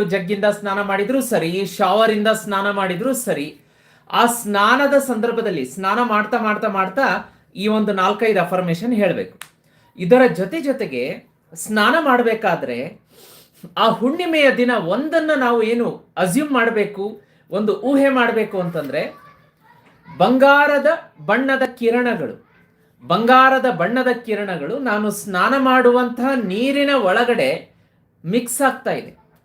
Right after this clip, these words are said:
ಆ ನೀರನ್ನ ನಾನೇನ್ ತಗೋತಾ ಇದ್ದೀನಿ, ಬಕೆಟ್,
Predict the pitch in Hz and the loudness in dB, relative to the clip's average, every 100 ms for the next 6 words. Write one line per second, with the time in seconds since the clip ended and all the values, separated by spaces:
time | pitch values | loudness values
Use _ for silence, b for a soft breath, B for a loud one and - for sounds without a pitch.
0 | _ _ _ _ _ _ _ _ - 180 | _ _ _ _ _ _ _ _ -2 2
1 | 202 185 208 302 302 294 269 226 240 254 | 2 2 2 4 2 2 2 2 2 0
2 | 240 233 240 220 170 170 202 180 202 269 | 0 0 0 -2 -4 -6 -4 0 0 0
3 | 277 | -6